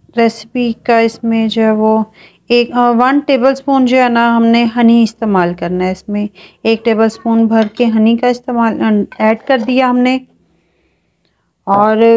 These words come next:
viewers, इसके बाद हमने थोड़ा सा just one two pinch जो है वो, अ, क्या कहते हैं, ये जर्दा रंग होता है, इसको डाल लीजिए।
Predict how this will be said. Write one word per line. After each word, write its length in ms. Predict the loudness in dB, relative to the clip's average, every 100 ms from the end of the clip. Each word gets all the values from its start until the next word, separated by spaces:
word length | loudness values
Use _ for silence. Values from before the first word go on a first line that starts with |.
| 2
viewers, 560 | 0 2 4 2 0 -4
इसके 360 | -8 -6 -4
बाद 340 | -2 0 -2 -2
हमने 320 | -2 0 -2 -2
थोड़ा 420 | 0 2 2 0
सा 220 | -2 -2 0 0 0
just 420 | 0 0 -6 -2
one 640 | 2 2 2 2 2 0 -2 -4
two 100 | -4 -2
pinch 420 | 2 2 2 -4 -4
जो 140 | 0
है 100 | 0
वो, 260 | 2 0 0
अ, 100 | -4 _ _ _ _ _ -6
क्या 1040 | -2 0 0 -2 -4 -6 -8 -10 _ -8 -6
कहते 280 | -6 -4
हैं, 360 | 0 2 2 0
ये 400 | -2 -2 0 0
जर्दा 440 | 2 0 0 -2 0
रंग 280 | 0 0
होता 360 | -2 -4 -4 -2
है, 380 | 0 0 -2 -6 _ _ _ _ -20 -20 _ _ _ _ _ _ -8
इसको 360 | -6 -6 -4 -2
डाल 260 | 0 -2
लीजिए। 560 | -2 -4 -6 -10 -12 -12